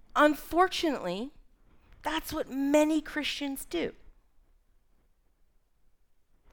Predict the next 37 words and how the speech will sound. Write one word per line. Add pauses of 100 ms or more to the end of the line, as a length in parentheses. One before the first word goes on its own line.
(280)
That's
what
many
Christians
do
with
the
gift
of
Jesus. (640)
That's
just
been
given
to
us. (1900)
We
go
around
talking
about
it. (400)
We
come
to
church
and
we
sing
about
it. (380)
We
might
even
read
about
him.